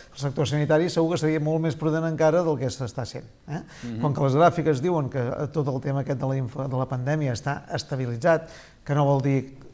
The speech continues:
Speaker 1: no vol dir que estigui bé, eh? Estabilitzat dins un rang, eh? Estem a una infecció de u, doncs mira,
Speaker 2: Mhm.
Speaker 1: ens mantenim en aquest u. No, no, no, en aquest moment, ja fa dies que no, ni, ni baixem ni pugem,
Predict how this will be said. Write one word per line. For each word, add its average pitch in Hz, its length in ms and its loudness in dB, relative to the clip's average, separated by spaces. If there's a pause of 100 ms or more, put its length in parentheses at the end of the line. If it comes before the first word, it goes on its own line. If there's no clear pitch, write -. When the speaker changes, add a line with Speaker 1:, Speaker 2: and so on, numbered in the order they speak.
Speaker 1:
no 160 220 -2
vol 139 120 0
dir 175 100 0
que 170 80 0
estigui 127 240 -4
bé, 120 100 -2 (180)
eh? 165 220 -6
Estabilitzat 135 640 0
dins 151 280 0
un 139 240 0
rang, 170 400 0
eh? 147 140 -2 (220)
Estem 123 280 -4
a 127 140 -2
una 123 180 -4
infecció 127 400 -6
de 131 80 0
u, 220 280 2 (400)
doncs 151 200 0
mira, 147 140 2
Speaker 2:
Mhm. 180 80 -2
Speaker 1:
ens 143 80 -2
mantenim 156 380 4
en 156 80 4
aquest 151 220 4
u. 147 200 2
No, 139 280 -2
no, 139 260 -2
no, 139 240 -2
en 139 200 -2
aquest 143 180 2
moment, 165 420 0
ja 139 120 2
fa 135 140 0
dies 156 320 0
que 139 140 -6
no, 135 220 -2
ni, 135 180 -4
ni 135 320 -2
baixem 139 320 -2
ni 175 80 -4
pugem, 151 300 0